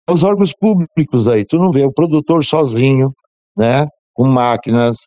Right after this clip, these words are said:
com pulverizadores, tanque. Tu não vê os órgãos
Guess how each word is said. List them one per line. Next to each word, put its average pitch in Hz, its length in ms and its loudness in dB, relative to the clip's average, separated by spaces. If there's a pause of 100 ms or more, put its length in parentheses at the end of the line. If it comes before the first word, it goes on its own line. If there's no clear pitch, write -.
(320)
com 123 500 2
pulverizadores, 113 1040 0 (100)
tanque. 117 300 0 (180)
Tu - 680 -8
não 131 100 2
vê 131 120 0
os 175 160 0
órgãos 135 360 0